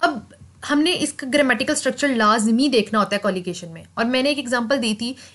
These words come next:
कि डिपेंड के साथ हमेशा on ही यूज़ होता है, यानी कि एक चीज़ कन्फर्म्ड है कि इस वर्ड के साथ ये वाला वर्ड ही यूज़ होगा।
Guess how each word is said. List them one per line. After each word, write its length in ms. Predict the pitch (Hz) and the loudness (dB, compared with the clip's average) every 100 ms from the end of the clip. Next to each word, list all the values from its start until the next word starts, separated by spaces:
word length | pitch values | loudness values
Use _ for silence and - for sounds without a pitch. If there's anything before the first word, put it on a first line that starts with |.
| - | -2
कि 60 | |
डिपेंड 440 | 262 269 285 269 311 | 0 2 2 0 0
के 80 | 330 | 0
साथ 180 | 262 | -2
हमेशा 480 | 247 262 240 220 208 214 | -2 -2 -2 -2 -4 -2
on 260 | 220 240 | 0 0
ही 280 | 254 208 285 | 0 4 4
यूज़ 280 | 254 220 196 | 4 2 0
होता 200 | 170 160 | -2 -6
है, 100 | 165 _ - | -12 _ -8
यानी 220 | 220 247 | -2 -2
कि 100 | 285 | 0
एक 200 | 302 214 | 0 0
चीज़ 140 | 277 269 | -2 0
कन्फर्म्ड 580 | 269 254 - 262 302 294 | 2 0 0 2 2 0
है 220 | 247 240 | -2 -2
कि 120 | - - | -4 -8
इस 240 | 320 - 240 | -6 -6 -2
वर्ड 240 | 240 220 | 0 0
के 120 | 240 | -4
साथ 260 | 220 202 214 | -2 0 0
ये 120 | 220 214 | 0 -2
वाला 200 | 220 226 | 0 0
वर्ड 260 | 214 214 | 0 0
ही 220 | 214 277 | 2 2
यूज़ 200 | 254 202 | 2 0
होगा। 220 | 180 170 | -2 -6